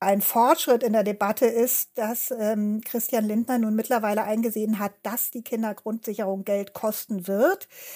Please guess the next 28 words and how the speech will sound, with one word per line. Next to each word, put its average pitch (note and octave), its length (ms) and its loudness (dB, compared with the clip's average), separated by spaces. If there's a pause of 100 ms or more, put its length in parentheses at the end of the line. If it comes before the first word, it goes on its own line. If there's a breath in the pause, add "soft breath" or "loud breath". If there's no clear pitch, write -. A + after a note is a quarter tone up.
Und A#3 120 2
das B3 120 2
ergibt B3+ 300 0
sich B3+ 100 -4
schon B3 160 0
allein A3 380 4
eben A3+ 340 2
daraus, A#3 680 4
dass B3 220 0
ja A3+ 220 0
heute C4+ 480 6 (300 loud breath)
nur, B3+ 320 6
äh, A#3+ 160 0
fünfunddreißig B3+ 720 -2
Prozent B3 420 2
der A#3 160 4
ärmeren B3+ 300 2 (180)
Kinder, C#4 460 4
die B3 240 4
Anspruch C4+ 500 2
auf A#3 200 0
bestimmte A#3+ 360 -2
Sozialleistungen A3+ 800 0
haben, A3 220 4
diese B3 260 0
überhaupt A#3 520 2
nur B3 80 6
erhalten. A#3 800 6